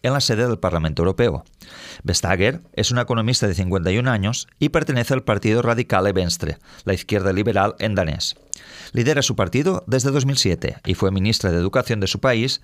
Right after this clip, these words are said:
de mil novecientos noventa y ocho a dos mil uno, y después de Economía e Interior entre dos mil once y dos mil catorce,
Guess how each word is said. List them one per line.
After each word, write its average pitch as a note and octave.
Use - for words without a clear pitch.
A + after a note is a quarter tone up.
de F#2+
mil G2+
novecientos F2
noventa G#2
y A2
ocho G#2+
a A2
dos F2+
mil D2+
uno, -
y C3
después A#2+
de A2
Economía F#2+
e F2
Interior G#2
entre F2
dos -
mil A#2+
once G#2+
y A2+
dos G2
mil G2+
catorce, E2+